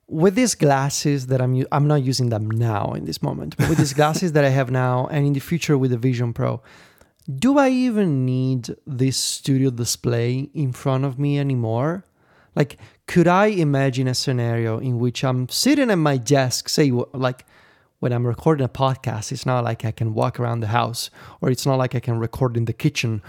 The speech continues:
Speaker 1: when
Speaker 2: Right.
Speaker 1: there's, you know, other people around me. I'm still gonna need a room, f-, like an office for me and a desk.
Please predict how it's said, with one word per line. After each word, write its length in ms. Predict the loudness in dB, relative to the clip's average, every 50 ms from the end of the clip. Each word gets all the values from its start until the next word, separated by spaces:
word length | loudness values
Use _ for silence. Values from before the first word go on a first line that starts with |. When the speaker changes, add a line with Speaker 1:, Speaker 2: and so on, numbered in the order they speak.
| -8 0
Speaker 1:
when 120 | 2 4
Speaker 2:
Right. 120 | 4 4 4
Speaker 1:
there's, 260 | 2 2 0 0 -2
you 80 | -2 0
know, 140 | 0 0 0
other 260 | 0 2 0 0 0
people 240 | -2 -2 -2 0 0
around 300 | 0 0 -2 -2 -4 -6
me. 100 | -6 -2
I'm 200 | -2 0 0 0
still 240 | 0 2 2 2 4
gonna 240 | 2 2 2 2 0
need 240 | 0 0 0 0
a 80 | 0 -2
room, 560 | 0 0 2 2 2 2 2 0 -2 -4 -6 -10 -18 -20 _ _
f-, 180 | -20 -18 -14 -6 -2
like 240 | 0 0 0 0 0
an 80 | 0
office 480 | 2 2 2 0 0 -2 -2 -2 -2 -4
for 180 | -4 -4 -2
me 320 | 0 2 2 2 2 0 0
and 160 | -2 -2 -2
a 60 | -2 -2
desk. 800 | -4 -6 -2 0 0 2 0 -2 -4 -8 -8 -10 -12 -18 -20